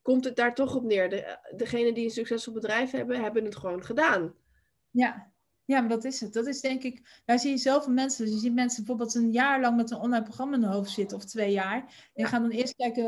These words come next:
Speaker 2: een half jaar naar wat voor platform ze willen hebben. Daarna een half jaar kijken wat voor logo's ze willen hebben. Ja, weet je, ik heb een online programma in twee maanden staan. Punt.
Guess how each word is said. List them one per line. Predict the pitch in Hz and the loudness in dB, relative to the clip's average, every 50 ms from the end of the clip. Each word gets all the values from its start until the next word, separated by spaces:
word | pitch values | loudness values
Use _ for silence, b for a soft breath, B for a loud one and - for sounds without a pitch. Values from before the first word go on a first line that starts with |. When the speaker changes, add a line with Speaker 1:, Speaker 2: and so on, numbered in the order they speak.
| 226 | 0
Speaker 2:
een | 226 226 233 | 2 2 2
half | 226 233 226 226 | 4 2 2 2
jaar | 240 220 | 2 2
naar | 214 214 214 | 2 0 0
wat | 208 220 214 | -2 -2 -4
voor | - 208 | -6 -8
platform | 202 - 277 285 285 - 285 277 262 240 | -4 -2 -2 -2 -2 -2 -4 -2 -2 -2
ze | 240 247 | -2 0
willen | 240 247 240 240 233 240 | 0 2 2 2 4 4
hebben. | 240 240 233 240 226 | 4 2 2 0 2
Daarna | 226 233 240 233 233 | 2 2 2 2 2
een | 226 214 | 2 2
half | 208 214 214 214 | 0 0 0 0
jaar | 220 220 208 214 | -2 -2 -2 -2
kijken | 214 233 208 208 208 208 | -2 -4 -4 -4 -4 -8
wat | 208 208 | -10 -8
voor | - - 226 | -6 -2 0
logo's | 247 262 294 277 277 247 226 | 0 0 0 0 -2 -4 -4
ze | - 240 | -2 0
willen | 233 233 226 226 220 226 | 0 2 2 2 2 0
hebben. | 226 214 220 220 220 B B B B B B | 0 0 -2 -4 -6 B B B B B B
Ja, | B 254 247 220 | B 2 2 2
weet | 220 220 226 226 - | 2 0 -2 -2 -2
je, | 247 | -4
ik | 262 - - | -4 -6 -6
heb | 254 - | -8 -6
een | 233 233 | -4 0
online | 240 247 247 233 220 | 2 2 2 2 0
programma | 240 226 - 240 233 233 | -2 -2 -2 0 0 0
in | 220 | 0
twee | 220 240 240 233 | 0 0 0 2
maanden | 233 226 226 226 214 | 2 2 0 0 -2
staan. | - - 311 294 220 185 185 190 | -2 -2 -2 -2 -2 -4 -4 -4
Punt. | - 285 262 208 190 - - - | -4 -2 0 0 -2 -2 -6 -10